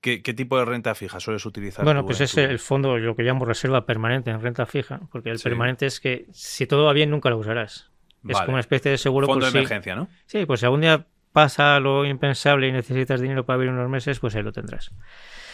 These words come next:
Speaker 2: Y bueno, pues ahí pues yo incluyo cuentas remuneradas, fondos monetarios, fondos de bolsa, digo de bolsa, de, de bonos.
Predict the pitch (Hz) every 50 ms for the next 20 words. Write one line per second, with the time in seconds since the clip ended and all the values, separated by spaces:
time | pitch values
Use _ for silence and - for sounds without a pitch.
0 | - - - - - - - - - - - - - - - - - - 214 185
1 | 208 202 170 143 139 123 - 156 151 165 170 165 165 151 139 123 113 - - -
2 | - - 139 143 143 131 - - 147 143 139 135 117 131 123 113 123 110 117 113
3 | 113 113 117 127 143 147 127 127 120 - - 123 131 127 110 110 113 110 110 107
4 | - - 143 131 117 117 113 - - - 147 135 117 107 110 117 135 131 - -
5 | 123 117 - 123 - - - - 117 113 110 110 107 - - 113 104 107 107 107
6 | 104 104 107 113 117 127 127 117 113 123 - -